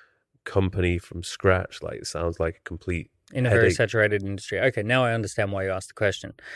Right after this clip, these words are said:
Speaker 2: So he-, here's, here's some inter-, weird advice for you, right? If you, let, in the story Superman,
Speaker 1: Mm-hmm.
Speaker 2: Superman's from this planet, and on his planet, he doesn't have any superpowers. But when he comes to Earth, he has all these superpowers. He can fly and all this sort of stuff.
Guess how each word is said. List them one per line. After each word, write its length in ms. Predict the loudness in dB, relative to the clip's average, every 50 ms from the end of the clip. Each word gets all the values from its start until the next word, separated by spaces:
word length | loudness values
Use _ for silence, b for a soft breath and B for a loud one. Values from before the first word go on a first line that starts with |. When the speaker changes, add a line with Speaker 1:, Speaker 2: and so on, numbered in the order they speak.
| B B B B B B B
Speaker 2:
So 140 | B 4 4
he-, 300 | 4 6 4 4 4 6
here's, 160 | 6 6 6
here's 320 | 4 2 4 6 6 6 4
some 300 | 4 4 4 2 2 0 2
inter-, 300 | 2 2 4 4 0 -2 -2
weird 340 | 0 2 4 6 6 6 6
advice 360 | 4 2 2 0 0 0 -2 -2
for 120 | -4 -4
you, 340 | -2 -2 -2 -4 -6 -8 -10 _ _ -8
right? 300 | -4 -2 -2 -2 -4 -6 _ _ _ _ _ _ _ _ _ _ _ -20 _ _ _ _ -6
If 220 | -6 -6 -6 -6 -4
you, 340 | -2 0 0 0 -2 -4 -4 0
let, 180 | 2 2 2 2 -2 -20 -20 _ _ -12 -12 -12 -12 -18 _ _ _ b b b b b b b b _ _ _ _ _ _ 0
in 100 | 2 2
the 60 | 2
story 280 | 2 2 4 4 4
Superman, 680 | 4 4 2 0 0 0 0 0 0 -2 -4 -6 -8 -10 _ _ -14 -12
Speaker 1:
Mm-hmm. 140 | -12 -12 -12 -14 -14
Speaker 2:
Superman's 560 | -10 -4 -4 -2 -2 0 2 4 4 4 2
from 180 | 2 2 2 4
this 140 | 4 2 0
planet, 420 | -2 0 2 4 4 2 0 -2 -4
and 120 | -4 -2 0
on 120 | 2 4
his 180 | 4 4 2 2
planet, 380 | 2 0 2 2 2 0 -2
he 100 | -2 2
doesn't 280 | 4 4 4 2 0 -2
have 200 | 0 0 0 0
any 240 | 0 -2 -2 -2 -2
superpowers. 720 | 0 2 2 2 0 -2 -4 -2 -2 -2 -4 -6 -6 -6 -4
But 140 | -2 0
when 80 | 0 0
he 80 | 0 2
comes 220 | 2 2 2 2
to 100 | 0 2
Earth, 280 | 4 6 6 6 4 2
he 120 | -2 0
has 160 | 2 2 4
all 100 | 2 2
these 200 | 2 -2 -4 -2
superpowers. 560 | 2 4 4 4 4 4 2 2 2 0 -6
He 40 | -4
can 140 | -2 -2 -2
fly 320 | 0 0 -2 -2 -2 -2
and 140 | -4 -2 -2
all 100 | -2 -2
this 140 | -2 -2 -2
sort 160 | -2 -4 -4
of 40 | -4
stuff. 240 | -4 -6 -6 -6